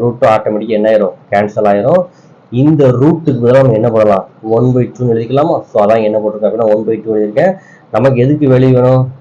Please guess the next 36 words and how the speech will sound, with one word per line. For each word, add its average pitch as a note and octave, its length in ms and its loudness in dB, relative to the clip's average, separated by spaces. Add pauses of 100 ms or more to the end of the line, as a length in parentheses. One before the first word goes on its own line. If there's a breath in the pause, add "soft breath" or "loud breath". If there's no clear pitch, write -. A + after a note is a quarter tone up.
(160)
ஒன் C3 140 2 (120)
பை D#3+ 120 4 (420)
ஆர் C#3+ 160 2 (100)
டூக்கு B2+ 240 -2
தான் C#3 180 4
வேல்யூ A2+ 300 0
வேணும். D3 200 -2 (120)
So, C3 160 0
இது A2+ 160 -2
எல்லாத்தையும் A#2 320 0
என்ன A#2 120 -4
பண்ண A#2 160 0
போறேன்? G#2+ 200 0 (420 loud breath)
தலைகீழா A2+ 400 2
எழுத F#2+ 220 -2
போறேன். - 180 -4 (340)
அப்ப - 100 -4 (100)
இந்த A2+ 120 0 (200)
டேர்ம் D3 300 4
நான் C3 180 -2
தலைகீழா B2+ 400 2 (120)
எழுதும் A2 340 0
போது F#2+ 260 -2 (540)
பவர்ல A#2+ 340 4
என்ன A#2 140 0
சேர்த்துக்கலாம்? G#2+ 460 0 (280)
மைனஸ் A#2 400 0
சேர்த்து G#2+ 220 -4
எழுதியிருக்கேன். G2 420 -2
அவ்வளவுதான். F2+ 300 -2 (300)
சரிங்களா? C3 260 0 (420 loud breath)
இப்ப C3 160 -4
அடுத்த C3 180 2
ஸ்டெப் C3 180 2
எதை C3+ 120 6
அப்ளை C3 180 2